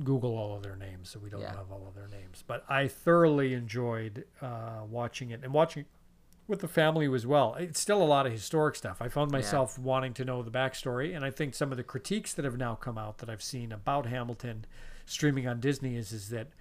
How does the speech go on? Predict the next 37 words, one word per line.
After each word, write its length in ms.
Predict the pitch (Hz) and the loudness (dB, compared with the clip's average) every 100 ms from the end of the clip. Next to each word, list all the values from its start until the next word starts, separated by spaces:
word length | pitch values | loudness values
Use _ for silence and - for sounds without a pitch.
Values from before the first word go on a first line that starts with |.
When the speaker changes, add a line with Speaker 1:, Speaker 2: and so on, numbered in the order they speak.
| - - | -20 -6
Speaker 1:
we're 120 | 139 151 | 0 4
not 220 | 147 147 | 4 4
in 80 | 135 | 2
twenty 260 | - 139 | 0 0
sixteen 480 | 131 139 - 143 135 | 0 -4 -4 -2 -2
anymore. 380 | 113 101 90 87 | -2 -8 -10 -12
This 160 | 101 107 | -10 -6
isn't 220 | 131 120 | -6 -6
June 220 | 101 120 120 | -4 -4 -4
of 80 | |
twenty 220 | 110 120 110 | -2 -2 -2
sixteen. 300 | - 113 107 | -6 -4 -2
Speaker 2:
Yeah. 240 | 101 98 | -2 -4
Speaker 1:
We're 60 | 104 | -6
not 180 | 117 131 | -4 -2
in 60 | |
the 80 | 135 | -2
Obama 320 | 127 120 120 | -4 -4 -4
administration. 760 | 120 117 113 - 120 113 123 113 - - - - | -4 -6 -8 -6 -6 -6 -8 -10 -14 -20 -20 -16
The 80 | |
changes 540 | 110 - 139 135 135 117 | -8 -4 -4 -4 -4 -6
in 80 | 123 | -6
conversation 680 | 117 120 117 131 120 - | -6 -6 -8 -6 -8 -8
about 260 | 117 107 110 | -10 -10 -8
race 320 | 120 127 - | -6 -6 -6
and 100 | 110 | -10
race 240 | 113 117 - | -8 -8 -8
representation, 840 | 117 113 107 - 156 143 - 139 - - - - - - | -8 -8 -8 -6 -4 -2 -2 -4 -6 -12 -16 -18 -20 -10
'cause 140 | - 143 | -2 0
what's 140 | 170 | 2
problematic 560 | - 170 147 160 156 131 | 4 6 6 4 4 2
is, 160 | 131 | -2
is 60 | 117 | -2
most 200 | 131 135 | -4 -4
of 40 | - | -4
the 60 | |
people, 380 | 123 135 127 120 | -6 -4 -2 -4